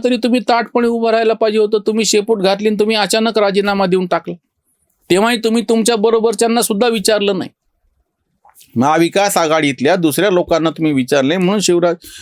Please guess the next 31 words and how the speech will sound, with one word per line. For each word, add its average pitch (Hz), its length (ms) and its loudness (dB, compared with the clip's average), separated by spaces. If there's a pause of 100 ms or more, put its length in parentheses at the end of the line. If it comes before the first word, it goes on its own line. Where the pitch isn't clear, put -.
(140)
अं, 123 500 0 (320)
ते 131 100 2
ह्याच्यासारखे 170 540 0
लोक 175 200 0
असं 170 200 0
म्हणायला 156 260 2
लागले, 117 260 0 (720)
पृथ्वीराज 147 360 0
चव्हाण 131 320 0
सारखे, 120 320 -4
की 175 120 -2
हे 180 180 2
चूक 196 440 0
झाली, 202 280 0
अशा 160 220 0
पद्धतीनं 190 480 -2
राजीनामा 185 400 0
द्यायला 185 260 0
नको 202 260 0
होता. 165 240 -2 (1300)
आणि 160 180 2
शेवटचा 196 580 2
मुद्दा 113 360 0
आता 104 380 0
की 202 400 0
इतकं 190 320 -2
करून 196 360 0
सगळं 202 320 0
झालं, 170 480 2
सरकार 175 460 0
कोसळलं, 160 680 0